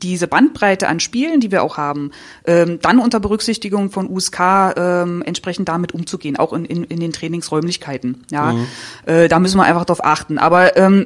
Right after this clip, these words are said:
Speaker 1: es fängt aus meiner Sicht einfach daran, damit an, dass die Eltern erstmal selber die U S K beachten.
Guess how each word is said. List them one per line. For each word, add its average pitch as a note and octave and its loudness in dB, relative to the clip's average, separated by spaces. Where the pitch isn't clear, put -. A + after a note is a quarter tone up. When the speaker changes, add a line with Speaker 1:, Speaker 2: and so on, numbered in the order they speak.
Speaker 1:
es - 2
fängt C4 4
aus G3 0
meiner D#4 2
Sicht C#4+ -2
einfach B3+ 2
daran, C4 2
damit A#3+ 2
an, G#3+ 4
dass G#3+ 0
die - -6
Eltern C4 6
erstmal F#3+ 2
selber A#3+ 4
die G#3+ -2
U G3 -2
S G3 -2
K F3+ 0
beachten. F3 -2